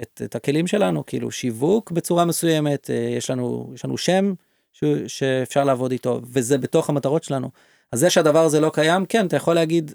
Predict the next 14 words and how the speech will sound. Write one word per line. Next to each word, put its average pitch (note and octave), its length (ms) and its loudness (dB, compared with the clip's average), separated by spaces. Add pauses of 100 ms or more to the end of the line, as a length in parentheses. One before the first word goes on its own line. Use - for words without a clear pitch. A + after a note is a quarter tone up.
(120)
אה, C3+ 200 -2
יכול D#3 180 -2
להיות D3+ 100 -2
שזה C#3+ 180 -2
לא D3 100 2
תועדף C#3+ 360 2
כפרויקט, D3 640 -2
אה, B2 220 -2
בגיימיז C3 400 -6
בשנים B2+ 320 -6
האחרונות. A#2+ 380 -8 (240)
יש - 140 -4
סיכוי - 220 0
כזה. C#3 200 0